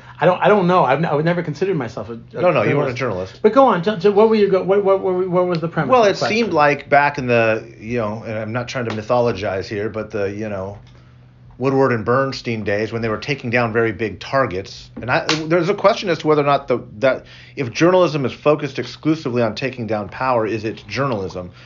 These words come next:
Speaker 2: But that became the ethic, I think,
Speaker 1: Well
Speaker 2: in, during, during the, the, the Nixon Watergate administration.
Speaker 1: Well, first of all, there was a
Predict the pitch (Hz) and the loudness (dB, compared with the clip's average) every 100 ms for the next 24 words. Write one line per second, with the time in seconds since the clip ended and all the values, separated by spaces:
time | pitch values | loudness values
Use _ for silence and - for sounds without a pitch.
0 | - 123 156 170 156 - 165 135 110 95 | -10 0 2 2 0 -2 0 0 0 -2
1 | - 85 104 92 95 82 - - - - | -6 -6 -6 -6 -10 -14 -16 -20 -20 -14
2 | - 220 190 147 147 131 143 127 135 123 | 2 4 4 -2 -8 -4 -2 0 0 0
3 | 120 123 120 117 120 120 131 - 117 117 | -4 -4 -4 -4 -6 -2 -2 -4 -2 2
4 | 117 98 101 - 120 101 104 92 104 92 | 2 0 -6 -8 -12 -10 -10 -10 -10 -10
5 | - - - - 196 247 226 - - - | -12 -16 -20 -2 4 6 4 0 -8 -12
6 | - 240 247 170 160 165 151 143 | 0 4 4 4 4 4 4 -2